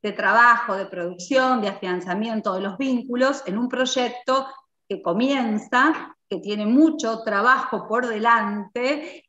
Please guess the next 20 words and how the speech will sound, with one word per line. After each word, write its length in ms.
y 180
que 140
no, 320
no, 680
seguramente, 1300
eh, 40
no 120
va 60
a 120
ser 140
el 160
primer 340
workshop, 500
sino 320
que 100
van 180
a 80
suceder 720
varios 520
workshops 720